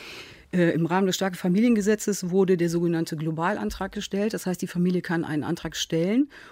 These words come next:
ohne tatsächlich heute schon den Bedarf der einzelnen Module in Anspruch nehmen zu wollen.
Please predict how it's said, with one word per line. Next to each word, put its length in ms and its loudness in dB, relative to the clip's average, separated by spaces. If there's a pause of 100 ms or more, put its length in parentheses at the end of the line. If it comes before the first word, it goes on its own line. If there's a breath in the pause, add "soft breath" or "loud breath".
(100 loud breath)
ohne 380 4
tatsächlich 640 -4
heute 260 0
schon 240 0
den 120 2
Bedarf 420 -4
der 120 -4
einzelnen 380 0
Module 340 -2
in 100 0
Anspruch 300 -6
nehmen 200 0
zu 160 -10
wollen. 280 -10